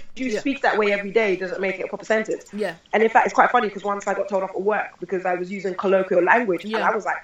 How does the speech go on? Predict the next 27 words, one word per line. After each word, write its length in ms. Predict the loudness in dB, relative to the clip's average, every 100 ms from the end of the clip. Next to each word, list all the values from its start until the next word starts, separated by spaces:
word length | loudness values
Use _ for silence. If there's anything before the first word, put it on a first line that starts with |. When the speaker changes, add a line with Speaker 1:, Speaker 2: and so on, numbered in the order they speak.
| _
Speaker 1:
"First 300 | 0 0 -2
of 100 | -6
all, 200 | -6 -8 -14 -6
what 160 | -4 -4
is 60 |
colloquial?" 600 | -6 -4 -4 -6 -10 -8 -8
Speaker 2:
<laughs> 60 | -10 -14 -2 6
Speaker 1:
<laughs> 340 | 8 8 6 -2 -20 -20 -20 -20 -2
But 140 | 6 8 8 4
after 380 | 2 2 -2 -4
I 60 | -4
got 160 | -4
past 220 | -6 -6
what 100 | -8 -10
is 40 |
colloquial, 480 | -6 -6 -6 -8 -12 -14 -20 -20 -6
um, 360 | -4 -4 -8 -8
and 180 | -6 -6
really 160 | -8 -6
tried 100 | -4
to 80 |
understand 280 | -4 -2 -2
what 60 | -2
was 80 | -2
going 200 | -2 -2
on, 100 | -6 -12 -6
it, 100 | 0